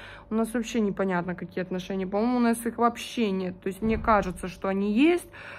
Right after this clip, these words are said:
но по факту это я сама себе их придумываю, или я больше, ну, прилагаю усилий для отношений, чем человек, который со мной в них находится.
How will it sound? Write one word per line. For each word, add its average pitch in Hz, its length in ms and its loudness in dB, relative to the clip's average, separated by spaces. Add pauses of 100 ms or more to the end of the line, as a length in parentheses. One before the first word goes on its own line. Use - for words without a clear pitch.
(120)
но 220 140 2
по 220 140 2
факту 269 360 2
это 233 160 2
я 226 160 6
сама 226 340 4
себе 196 340 -2
их 190 100 -4
придумываю, 214 580 2
или 202 80 4
я 196 140 4
больше, 214 360 2 (220)
ну, 196 240 -2
прилагаю 185 520 2
усилий 247 360 0
для 196 140 2
отношений, 185 520 -4
чем 185 220 -6
человек, 196 320 -2
который 196 380 -4
со 202 180 -4
мной 196 300 0
в - 80 -8
них 202 260 -2
находится. 196 640 -4